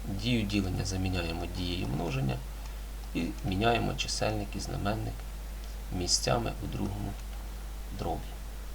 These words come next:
Так, знову можна провести скорочення, не переписуючи добутки чисельників і знаменників. Скорочуємо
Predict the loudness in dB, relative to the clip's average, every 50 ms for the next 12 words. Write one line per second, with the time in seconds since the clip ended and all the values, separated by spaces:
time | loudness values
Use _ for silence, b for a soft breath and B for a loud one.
0 | -8 -8 -8 -8 -8 -8 -6 -6 -6 -8 -8 -8 -8 -8 -8 -8 -8 -8 -8 -8
1 | -8 -8 -8 -6 -6 -6 -6 -6 -8 -8 -8 -8 -8 -8 -8 -8 -6 -6 -6 -6
2 | -6 -6 -6 -6 -6 -6 -6 -6 -6 -6 -6 -6 -4 -2 -2 -2 -2 -4 -6 -4
3 | 0 2 4 4 6 6 4 4 4 2 0 0 0 2 4 4 4 2 2 -2
4 | -2 -2 -4 -4 -6 -8 -8 -8 -8 -8 -8 -8 -8 -8 -6 -2 2 2 2 4
5 | 4 2 2 2 0 -2 -2 -2 -2 -2 -2 -2 -2 0 2 4 4 4 4 4
6 | 2 2 2 0 0 0 0 0 0 0 -2 -2 -2 -2 -2 -2 -2 -4 -6 -6
7 | -8 -6 -6 -6 -6 -6 -6 -6 -6 -6 -6 -8 -8 -8 -8 -6 -6 -6 -4 -4
8 | 0 2 2 2 4 2 0 -2 -2 -2 -2 -2 -2 -4 -6 -6 -6 -6 -6 -6
9 | -6 -6 -6 -4 -2 -2 0 0 2 2 4 2 2 0 -2 -2 -4 -4 -4 -4
10 | -6 -6 -6 -4 -2 -2 -2 -2 -2 -2 -4 -2 -2 -2 -2 -2 -4 -6 -6 -6
11 | -6 -6 -6 B B B B B B -4 -4 -4 0 2 4 4 4 4 2 0
12 | 0 -2 -2 -2 -2 -2